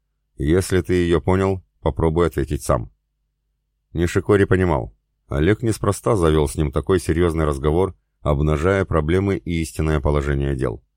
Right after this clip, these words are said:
Он воевал на мезовторской технике и в то же время являлся ярким представителем своей цивилизации, которую, конечно, хотел защитить. Сложный вопрос. Куда ни кинь, везде клин, как говорили в древности. А ты попробуй,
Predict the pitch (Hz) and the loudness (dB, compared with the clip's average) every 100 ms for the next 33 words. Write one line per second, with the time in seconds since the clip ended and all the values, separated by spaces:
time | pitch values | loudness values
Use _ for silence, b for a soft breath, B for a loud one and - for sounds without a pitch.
0 | _ _ _ _ _ 76 90 98 98 95 | _ _ _ _ _ 0 0 2 2 4
1 | 104 101 92 92 87 85 - 90 - 92 | 2 2 2 0 0 0 -2 -2 -2 0
2 | 104 80 67 - 58 - _ _ 78 - | 0 0 -2 -4 -8 -10 _ _ -4 0
3 | 85 85 82 92 92 90 85 87 - 80 | 2 2 2 2 2 0 2 0 0 -4
4 | - 76 85 90 98 85 85 - 85 87 | -4 -2 -2 0 -4 -2 -2 -2 -2 0
5 | 87 82 78 78 78 78 78 78 78 78 | 0 -2 -2 0 0 0 -2 -2 0 0
6 | - 71 67 60 _ _ - 71 76 71 | 0 -2 -4 -6 _ _ -4 0 0 0
7 | 69 71 92 - 95 80 78 - 71 69 | 0 0 0 -2 -4 -2 -4 -2 -2 -2
8 | - 65 - 62 _ _ _ _ _ _ | -6 -6 -6 -8 _ _ _ _ _ _
9 | _ _ _ _ - 80 90 101 98 98 | _ _ _ _ -6 -2 0 0 -2 -2
10 | 101 78 - _ _ _ _ 76 76 78 | -2 -4 -8 _ _ _ _ -4 0 0
11 | 80 - 95 90 85 76 82 110 95 67 | 0 -2 -4 -2 -2 -2 -2 -2 -2 -4
12 | - 67 71 71 71 69 73 78 67 - | -8 -4 -2 0 0 -2 0 0 -2 -6
13 | 62 - _ _ _ _ _ _ _ - | -8 -10 _ _ _ _ _ _ _ -6
14 | 69 95 101 - 80 64 | -2 0 0 0 0 -2